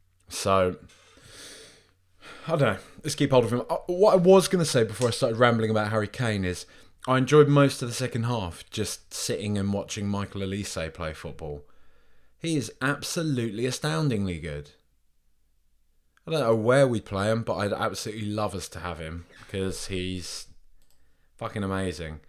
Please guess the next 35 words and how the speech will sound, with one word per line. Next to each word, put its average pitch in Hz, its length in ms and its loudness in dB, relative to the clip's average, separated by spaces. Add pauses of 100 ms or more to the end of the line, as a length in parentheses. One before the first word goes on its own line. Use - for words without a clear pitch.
(320)
You 104 100 -8
feel 135 500 -2
like 107 380 0
he 110 340 -8
will 98 300 -4
be 90 500 -6
another 87 320 -6
player 85 400 -8
that 80 160 -12
goes 82 340 -10
to - 120 -16
Man 76 180 -12
City, 73 320 -16
though, 67 320 -14
right? 85 320 -6 (140)
At 92 100 -14
some 98 220 -10
point, 101 320 -8 (880)
he's 92 160 -14
got 92 180 -4
that 92 220 -6
kind 98 200 -6
of, 90 100 -8
he 98 100 -10
feels 92 300 -8
like 87 180 -8
he's, 90 480 -10 (2000)
he's 104 220 -6
that 87 200 -6
level 98 300 -4
of 98 140 -6
good. 113 280 2 (2500)
Absolutely 107 440 -4
brilliant 95 340 -4
player. 82 320 -6